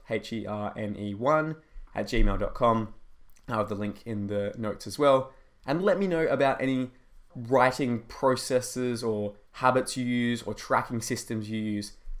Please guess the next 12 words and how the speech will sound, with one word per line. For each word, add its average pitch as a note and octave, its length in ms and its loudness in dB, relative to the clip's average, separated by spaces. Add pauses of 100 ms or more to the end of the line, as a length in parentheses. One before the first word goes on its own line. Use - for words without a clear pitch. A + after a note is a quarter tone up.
to C#3 80 -4
help E3+ 280 2
you D#3 60 0
become A2 400 -4 (500)
a - 60 -4
productive G#2 420 -4
writer. - 260 -8 (1040)
So, F#3 200 2 (920)
that C#3 140 4
is C3 100 0
our C3 100 2
episode. G#2+ 440 -6